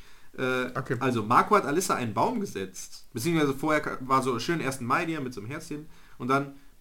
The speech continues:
Speaker 1: war sie wohl zu Hause. Marco hat Alissa einen Baum gesetzt um zwei Uhr vierzehn. Um zwei Uhr fünfundzwanzig, also zehn Minuten später, „Oh, der ist ja doch von dir.“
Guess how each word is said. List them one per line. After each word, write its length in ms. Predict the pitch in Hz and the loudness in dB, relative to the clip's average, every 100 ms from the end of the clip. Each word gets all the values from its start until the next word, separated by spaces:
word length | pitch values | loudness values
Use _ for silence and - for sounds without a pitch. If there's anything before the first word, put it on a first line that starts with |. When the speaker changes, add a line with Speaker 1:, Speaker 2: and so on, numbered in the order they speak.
| - - | -16 -2
Speaker 1:
war 120 | 123 | 2
sie 100 | 131 | 4
wohl 100 | 120 | 2
zu 140 | 113 | 0
Hause. 260 | 113 175 175 | 0 0 0
Marco 260 | 131 190 165 | 4 4 4
hat 60 | 143 | 2
Alissa 260 | - - | 2 2
einen 140 | 107 98 | 0 0
Baum 220 | 120 214 | 0 2
gesetzt 320 | 110 95 - | 0 -4 -6
um 80 | - | -10
zwei 160 | 120 135 | -4 -2
Uhr 80 | |
vierzehn. 420 | 139 139 - 95 92 - - - - - - | 0 -4 -4 -10 -14 -20 -20 -20 -20 -20 -12
Um 140 | 123 | -8
zwei 220 | 117 143 156 | -2 2 2
Uhr 80 | |
fünfundzwanzig, 880 | 156 143 113 151 165 185 - 160 - | 0 -2 -2 -2 -2 -2 -2 -4 -4
also 140 | 104 98 | -8 -8
zehn 200 | - 147 | -4 -4
Minuten 220 | 127 113 | -4 -6
später, 460 | - 135 175 185 - _ _ | -6 -6 -6 -10 -14 _ _
„Oh, 120 | 160 147 | 6 6
der 80 | 131 | 6
ist 120 | - | 2
ja 60 | |
doch 240 | 110 113 - | 0 -2 -4
von 260 | - 98 | -6 -6
dir.“ 360 | 95 95 95 | -6 -4 -4